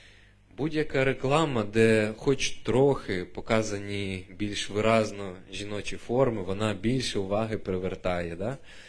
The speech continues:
І її ніде не ховають від нас. Соцмережі, білборди,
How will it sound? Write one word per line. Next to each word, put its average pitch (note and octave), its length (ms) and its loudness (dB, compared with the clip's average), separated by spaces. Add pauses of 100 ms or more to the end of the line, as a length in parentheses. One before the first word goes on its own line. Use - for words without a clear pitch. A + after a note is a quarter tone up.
(200)
І G#2+ 80 -8
її A#2+ 340 -2
ніде C3+ 380 0
не D#3+ 120 -4
ховають C3 640 -4
від E2+ 160 -10
нас. E2 360 -16
Соцмережі, A#2+ 1000 -2 (400)
білборди, A2 760 -2